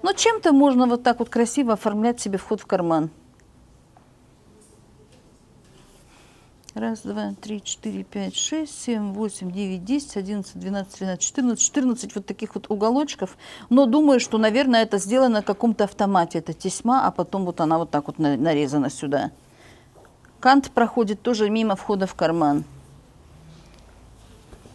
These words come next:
Смотрите. Кант входит до конца.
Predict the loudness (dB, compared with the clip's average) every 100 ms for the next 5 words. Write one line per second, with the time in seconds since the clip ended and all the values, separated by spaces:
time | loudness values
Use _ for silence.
0 | -20 -20 -14 -2 -2 0 -2 -4 -8 -10
1 | -14 -20 -20 -20 -20 -20 -20 -20 -20 -20
2 | -20 -20 -20 -20 -20 -20 -20 -20 -20 -20
3 | -20 -20 -20 -20 -20 -20 -20 -20 -20 -20
4 | -20 -20 _ -20 -20 -20 -20 -20 -20 -20
5 | -10 -2 0 0 0 -2 -4 -2 -4 -2
6 | 0 0 -2 -6